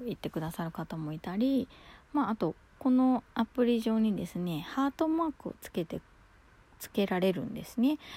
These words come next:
それがちょこちょこついたりですね。ちょっとあの、この再-、この放送が何回再生されたかっていうのがちょっと見えないんですけれども、まあ、聞いていただ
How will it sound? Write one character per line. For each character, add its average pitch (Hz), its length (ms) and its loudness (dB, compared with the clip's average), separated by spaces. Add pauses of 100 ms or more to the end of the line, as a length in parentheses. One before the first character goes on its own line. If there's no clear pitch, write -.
(120)
そ 214 160 -2
れ 208 100 2
が 190 260 -2
ち - 100 -6
ょ - 20 -2
こ - 160 -8
ち - 60 -10
ょ - 20 -6
こ - 120 -8
つ - 160 -4
い 156 120 0
た - 160 -8
り - 100 -8
で - 100 -10
す - 120 -12
ね。 190 300 -2 (420)
ち - 80 -4
ょ - 20 2
っ - 40 -4
と - 140 0
あ 202 40 2
の、 185 180 -2 (240)
こ 311 160 0
の 330 280 4 (100)
再-、 302 400 0 (760)
こ 277 80 4
の 285 240 4
放 294 260 4
送 277 260 0
が 269 100 2
何 262 320 4
回 294 200 2
再 277 220 0
生 285 180 0
さ 269 140 -2
れ 269 100 0
た 262 120 -2
か - 100 -6
っ 240 40 -4
て 190 100 -6
い - 20 -4
う 180 60 -4
の 175 80 -4
が 226 60 -8 (100)
ち - 80 0
ょ 381 60 4
っ - 20 2 (180)
と 180 140 -2
見 180 300 0
え 202 40 2
な 170 180 -2
い - 40 -8
ん 190 200 -6
で 180 120 -4
す - 200 -18
け 160 120 -6
れ - 120 -6
ど 180 140 -8
も、 285 340 2 (960)
ま 214 40 2
あ、 - 60 -14
聞 214 120 4
い 208 80 4
て - 100 -2
い 190 80 2
た 185 160 -4
だ 175 300 -4